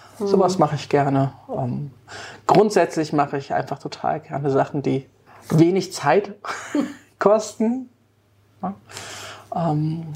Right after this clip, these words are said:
Speaker 2: ich mag aber auch total gerne, äh, das ist von Doktor Markus Strauß, das Rezept, ähm, Löwenzahnblüten, ähm, wenn die Knospen noch nicht ganz aufgegangen sind, mit einer Zwiebel andünsten, mit Curry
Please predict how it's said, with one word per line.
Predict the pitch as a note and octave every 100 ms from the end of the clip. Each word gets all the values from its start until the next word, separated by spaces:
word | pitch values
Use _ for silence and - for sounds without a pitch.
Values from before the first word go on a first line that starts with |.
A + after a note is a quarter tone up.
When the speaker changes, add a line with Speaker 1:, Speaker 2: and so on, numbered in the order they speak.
| - -
Speaker 2:
ich | D3
mag | E3 D3+
aber | D#3 C#3+
auch | -
total | D#3+ - C#3 D3+ D3+
gerne, | D3 C#3+ C#3+ C#3+ -
äh, | -
das | - -
ist | -
von | - C3+ C3
Doktor | C#3+ C#3+
Markus | C#3 C#3 - C#3
Strauß, | - - E3 -
das | - -
Rezept, | E3 - D3 D3 - -
ähm, | C#3+ C#3 - - - - - - - -
Löwenzahnblüten, | D3+ F3+ F#3+ G3 F3 D3+ D3+ D3+ D#3 D3+ D#3 F#3+ G3+ - _ - -
ähm, | D#3 D#3+ - D#3 - _ - D#3+
wenn | C#3+ C#3+
die | D3+ C#3 - _ -
Knospen | - F3 F#3+ - D#3+ D#3
noch | D#3
nicht | F3 F3
ganz | - F3 F3
aufgegangen | - C#3+ C#3+ - - C#3 C#3
sind, | C#3 A2
mit | -
einer | -
Zwiebel | - F#3 F#3+ -
andünsten, | D#3 D#3+ C#3+ D3+ -
mit | C3 C3+
Curry | - E3 E3+ E3